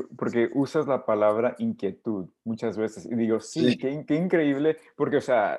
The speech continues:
Speaker 1: todo el mundo tiene inquietudes, ¿no? Y encontramos alivio en el trago, en el sexo, en, en
Speaker 2: Sí.
Speaker 1: mañas, ¿no?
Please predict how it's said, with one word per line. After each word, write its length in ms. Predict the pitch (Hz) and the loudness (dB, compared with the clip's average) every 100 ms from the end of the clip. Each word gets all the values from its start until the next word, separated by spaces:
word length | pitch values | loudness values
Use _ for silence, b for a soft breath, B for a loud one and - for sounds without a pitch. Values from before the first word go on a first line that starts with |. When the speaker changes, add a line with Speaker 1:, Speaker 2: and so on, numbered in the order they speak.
| - | -2
Speaker 1:
todo 160 | 170 190 | 0 2
el 80 | 165 | 0
mundo 300 | 147 135 117 | -2 -4 -4
tiene 200 | 120 110 | -4 -4
inquietudes, 720 | 101 90 - 135 95 82 - | -6 -12 -12 -12 -10 -14 -12
¿no? 280 | 110 143 b b | -10 -10 b b
Y 140 | 110 113 | -8 -6
encontramos 920 | 110 110 113 117 127 139 139 139 - - | -4 -6 -2 -2 -2 -2 -4 -6 -12 -6
alivio 760 | 101 101 117 120 123 123 123 98 | -2 -2 -2 -2 0 2 0 -2
en 160 | 98 | -6
el 180 | 82 80 | -8 -8
trago, 680 | 117 117 101 98 95 95 92 | -2 0 0 -2 -4 -8 -10
en 60 | 90 | -12
el 60 | 95 | -16
sexo, 600 | - 131 101 - 107 101 | -4 -2 -2 -6 -4 -4
en, 300 | 95 95 90 | -4 -8 -10
en 220 | - 101 | -8 -2
Speaker 2:
Sí. 80 | 104 | 2
Speaker 1:
mañas, 680 | 156 127 120 117 117 117 107 | 2 2 -2 -2 -2 -4 -4
¿no? 240 | 120 151 | -4 -4